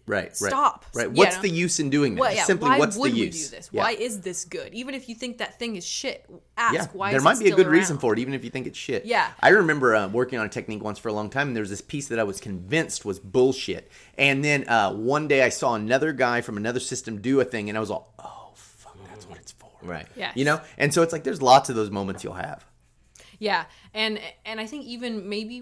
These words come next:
Speaker 2: writing down these questions and writing down your answers, because being able to see your answer, like, everything that you think written down on paper, like, really gives you, you, you're able to start drawing, uh, connections to things, you know? 'Cause I think sometimes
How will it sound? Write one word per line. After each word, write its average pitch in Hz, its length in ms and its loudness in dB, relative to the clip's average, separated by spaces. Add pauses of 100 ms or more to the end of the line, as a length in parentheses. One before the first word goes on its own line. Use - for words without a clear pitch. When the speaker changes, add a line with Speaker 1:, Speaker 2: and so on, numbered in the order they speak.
(140)
Speaker 2:
writing 214 400 -6
down 185 300 -4
these 302 160 -10
questions 311 440 -14
and 190 240 -12
writing 202 340 -2
down 185 280 -6
your 180 120 -12
answers, 233 420 -14
because 214 340 -10
being 254 280 -12
able 330 180 -10
to - 160 -10
see 214 560 -6
your 185 240 -10
answer, 185 280 -14
like, 160 160 -14 (520)
everything 269 420 -6
that 220 80 -12
you 208 140 -10
think 196 260 -10
written 190 260 -10
down 180 200 -6
on 165 140 -12
paper, 247 520 -10
like, 180 220 -8
really 247 360 -12
gives 208 400 -8
you, 196 300 -10
you, 202 180 -14
you're 190 160 -12
able 226 200 -8
to 220 120 -18
start - 340 -10
drawing, 180 720 -8
uh, 165 200 -8
connections - 720 -14
to - 80 -16
things, - 420 -20 (100)
you 190 120 -10
know? 170 180 -12 (380)
'Cause 254 180 -6 (280)
I 220 60 -10
think 214 240 -8
sometimes 208 440 -8